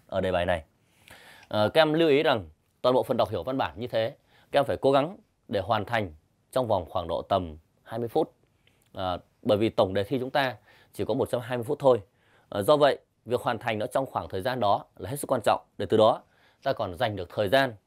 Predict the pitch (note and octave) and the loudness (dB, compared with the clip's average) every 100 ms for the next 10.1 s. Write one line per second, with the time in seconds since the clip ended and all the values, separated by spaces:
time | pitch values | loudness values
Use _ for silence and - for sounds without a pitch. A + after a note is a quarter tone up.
0 | _ - B2+ G2+ F2+ G2 F#2+ - - D3+ | _ -8 -6 -6 -8 -6 -8 -8 -4 2
1 | C3+ - _ _ _ _ F#2 A2 F#2+ E2 | 2 0 _ _ _ _ -2 0 0 -6
2 | _ _ F#2+ E2+ F#2 E2 A2+ A2+ G2+ - | _ _ -12 -8 -6 -6 -6 0 0 0
3 | _ _ _ - A#2 - D#3+ B2 - _ | _ _ _ -2 0 4 4 2 -6 _
4 | _ _ - A2+ G#2 F#2 - _ _ _ | _ _ 0 2 2 -2 -8 _ _ _
5 | B2+ C3+ B2+ A#2+ B2+ C#3+ F#2 D#2 - _ | 0 0 0 2 0 0 -6 -8 -18 _
6 | - B2+ F#2+ G#2 E2 B2 B2+ A2 A2+ - | -8 -6 -4 -4 -6 -8 -2 -2 -2 -8
7 | - E2+ C3 C3+ F2 D#2 E2 - - _ | -10 -8 -10 -8 -8 -6 -8 -8 -12 _
8 | _ _ - G#2+ D3 C#3+ - _ _ _ | _ _ -2 2 4 4 2 _ _ _
9 | _ _ G2 G#2 C#3+ - - F#3 D#3 G3+ | _ _ -4 -4 -4 -6 -4 -2 0 0
10 | F#3+ | 0